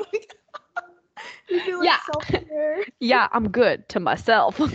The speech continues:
Speaker 1: It's like self-love, self-care. It's no longer about being good. It's really just, like, you know, doing actions that would make you feel good. But does that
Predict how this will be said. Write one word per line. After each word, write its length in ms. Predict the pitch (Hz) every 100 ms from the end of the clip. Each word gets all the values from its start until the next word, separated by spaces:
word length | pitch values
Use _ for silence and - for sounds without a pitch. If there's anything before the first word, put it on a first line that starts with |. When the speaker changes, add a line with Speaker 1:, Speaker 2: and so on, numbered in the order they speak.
| - - _ - 240 - 392 - - - _ - _ _ _ - -
Speaker 1:
It's 140 | -
like 140 | 226 233
self-love, 680 | 247 240 240 220 208 208 233
self-care. 880 | 233 214 - 269 233 196 190 196 196 302 - 269 _
It's 200 | 220 220
no 140 | 214
longer 440 | 202 196 226 226 -
about 320 | 180 175 160 165
being 400 | 175 156 156 156
good. 320 | 196 185 -
It's 240 | 170 -
really 300 | 190 175 170
just, 280 | 165 160 -
like, 380 | 147 - - - _ _ _ _
you 120 | 190
know, 160 | 170 156
doing 400 | 190 196 208 196
actions 760 | - 165 165 - 170 160 156 170
that 260 | 160 139
would 400 | 160 151 131 135 - _ _ _ _ _ _ -
make 220 | 180 175
you 80 | 147
feel 720 | - - _ - 277 277 185
good. 420 | 185 147 - - _ _ _ _ _ _ _ _ _ _ _ _ _
But 360 | 180 165 - - _ _ _ _ -
does 140 | 190
that 200 | 202 -